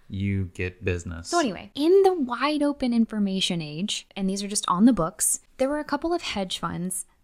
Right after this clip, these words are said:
Speaker 2: that were shorting GameStop.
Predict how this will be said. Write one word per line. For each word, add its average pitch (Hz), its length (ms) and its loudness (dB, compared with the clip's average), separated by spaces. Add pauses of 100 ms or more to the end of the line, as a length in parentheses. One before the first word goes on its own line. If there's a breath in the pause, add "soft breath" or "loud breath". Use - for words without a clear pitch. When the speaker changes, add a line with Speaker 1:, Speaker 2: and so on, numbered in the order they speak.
Speaker 2:
that 185 360 -4
were 214 200 -6
shorting 233 880 0 (160)
GameStop. - 720 -2